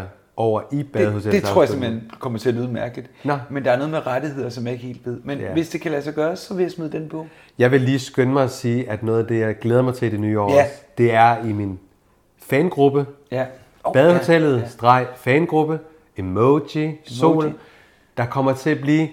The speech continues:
Speaker 1: så meget liv fra den otteogtyvende, og
Speaker 2: Ja.
Speaker 1: garanteret ugerne op til, og
Speaker 2: Ja.
Speaker 1: ugerne efter. Jeg elsker, når min fangruppe, den eksploderer.
Speaker 2: Ja.
Speaker 1: Og det glæder jeg mig rigtig meget til.
Speaker 2: Ja,
Speaker 1: Det
Speaker 2: og
Speaker 1: bliver
Speaker 2: vi,
Speaker 1: simpelthen så hyggeligt.
Speaker 2: ja, men jeg kan jo også se, at vores, øh, podcast, den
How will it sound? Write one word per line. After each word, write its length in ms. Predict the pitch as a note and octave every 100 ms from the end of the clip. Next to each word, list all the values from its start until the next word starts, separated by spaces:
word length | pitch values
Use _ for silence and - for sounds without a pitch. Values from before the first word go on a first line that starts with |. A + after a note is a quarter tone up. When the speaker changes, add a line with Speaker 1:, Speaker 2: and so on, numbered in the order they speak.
| -
Speaker 1:
så 340 | - - D#3 C#3+ -
meget 320 | B2+ B2 C3+
liv 280 | B2+ C3+ C#3 - - _ _
fra 220 | - A#2
den 160 | A2+ A2+
otteogtyvende, 680 | A#2 B2 C3 - A#2 A#2 B2
og 140 | A2+
Speaker 2:
Ja. 60 | A2
Speaker 1:
garanteret 360 | A#2+ C3+ C#3+
ugerne 260 | C#3 C3 C3
op 200 | B2 B2
til, 220 | - C3+ -
og 100 | B2
Speaker 2:
Ja. 80 | A2 - -
Speaker 1:
ugerne 400 | D3+ D3 D3+ D3
efter. 300 | D3+ D3 B2+
Jeg 120 | A#2+ - -
elsker, 380 | D3 E3+ - C#3
når 160 | A#2+
min 360 | A2 A2+ A2 A2 -
fangruppe, 380 | B2+ B2 B2 A#2+
den 140 | A#2+
eksploderer. 500 | A2 G#2+ A#2 A2+ A#2 G2 -
Speaker 2:
Ja. 120 | C#3 -
Speaker 1:
Og 60 | C3+
det 80 |
glæder 140 | C3 C#3+
jeg 40 |
mig 100 | C3+
rigtig 160 | B2+ B2+
meget 140 | B2
til. 100 | B2
Speaker 2:
Ja, 60 | B2+
Speaker 1:
Det 80 | - -
Speaker 2:
og 60 | -
Speaker 1:
bliver 140 | C#3
Speaker 2:
vi, 60 | D3
Speaker 1:
simpelthen 240 | D3 B2+
så 80 | A#2+
hyggeligt. 260 | A2+ G#2
Speaker 2:
ja, 40 | A#2+
men 100 | B2
jeg 100 | C3+
kan 120 | D3+
jo 60 | C3
også 160 | B2+
se, 300 | - D3+ B2 -
at 100 | A#2+ A#2+
vores, 300 | B2+ C3 B2
øh, 140 | F#2+ -
podcast, 480 | C3 A#2+ - A#2 -
den 180 | B2